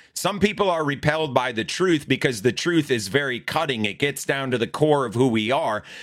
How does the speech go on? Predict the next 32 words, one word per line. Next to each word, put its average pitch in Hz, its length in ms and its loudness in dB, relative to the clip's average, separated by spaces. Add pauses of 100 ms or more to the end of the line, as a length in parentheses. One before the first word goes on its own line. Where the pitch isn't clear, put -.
(140)
But 127 240 2
we 175 280 2
as 123 200 -2
a - 40 2
people 139 640 -2 (340)
are 143 140 0
not 151 300 -4
to 156 80 -2
be 135 420 0 (160)
a 127 120 0
hateful 143 640 -2
people 87 520 -2 (260)
as 113 280 -4
the 104 100 0
Jews 113 420 -2
were. 80 280 -2 (160)
We 175 240 6
are 127 180 0
to 113 320 2
love 113 560 2
our 113 240 0
enemies. 127 400 -4
And 110 100 -2
he 113 80 0
was 110 140 -2
telling 139 360 0
the 139 80 2
Jews, 135 600 0
"Love 131 640 0
your 139 540 2
enemies." 127 760 -4
Wow. 87 640 -6